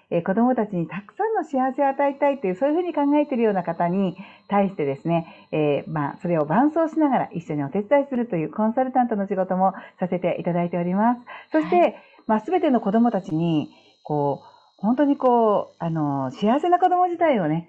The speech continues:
Speaker 1: 過ごしてほしいっていう、そんなことを、えー、いろいろと事業化しております。えー、さっきもご紹介いただきましたが、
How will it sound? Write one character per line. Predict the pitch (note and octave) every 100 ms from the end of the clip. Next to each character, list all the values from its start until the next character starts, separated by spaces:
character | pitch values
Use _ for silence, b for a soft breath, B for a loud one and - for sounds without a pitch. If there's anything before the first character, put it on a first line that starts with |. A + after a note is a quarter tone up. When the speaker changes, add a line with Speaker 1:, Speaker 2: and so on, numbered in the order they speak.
| _ -
Speaker 1:
過 |
ご | F3+
し | G3+
て | G3+
ほ | F3+
し | E3+ D4+
い | D#4
っ |
て |
い | D#3
う、 | C#3
そ | C#4+
ん | D#4
な | D#4+
こ |
と | E4 C4+
を、 | B3+ B3 B B
え | F3
ー、 | D#3+
い | D3+
ろ | E3+
い |
ろ | A3
と | B3+ F4 D#3+
事 | D#3
業 | D3+ C#3
化 | - C#3
し | -
て | C3
お | C3+
り | D3
ま | B3
す。 | - b b
え | -
ー、 | E3
さ | F3+
っ |
き | F3+
も | D3 -
ご | D3+
紹 | D3+ D#3+
介 | D#3+
い |
た | E3
だ | G#3+
き | A3+
ま | C#4
し | D#4
た | C4
が、 | A#3+